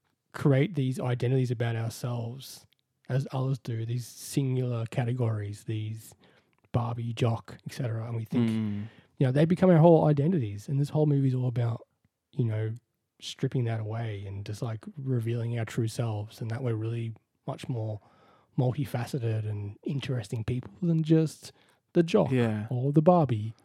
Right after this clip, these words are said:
Speaker 1: or
Speaker 2: Well, Michael C.
Speaker 1: which is why this
Speaker 2: Hall
Speaker 1: movie's so great. It's such a movie that's, like, for me, it's such a movie that is important as a teenager to watch because it's like,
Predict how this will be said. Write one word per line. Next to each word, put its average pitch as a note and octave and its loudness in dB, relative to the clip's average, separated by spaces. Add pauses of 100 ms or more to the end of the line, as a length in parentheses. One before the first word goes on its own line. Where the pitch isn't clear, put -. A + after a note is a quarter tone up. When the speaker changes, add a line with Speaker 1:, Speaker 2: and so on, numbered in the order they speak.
(160)
Speaker 1:
or A#2 0 (600)
Speaker 2:
Well, C#3+ 4
Michael D#3 4
C. C3 4
Speaker 1:
which E3 10
is C3+ 4
why E3 8
this G#2+ 6
Speaker 2:
Hall - 4
Speaker 1:
movie's E3+ 8
so E3+ 6
great. D#3 -2
It's D3 -2
such E3+ 2
a F3 8
movie D#3+ 10
that's, - 0
like, C3 -4
for D#3+ 2
me, D3 6
it's B2 -8
such C3+ -2
a C#3 2
movie C3 4
that B2+ -2
is D#3 6
important C3 -4 (220)
as D3+ 0
a D3+ -2
teenager B2 -2
to G#3+ 0
watch - -4 (360)
because C#3+ 0
it's F3 -6
like, C#3 -4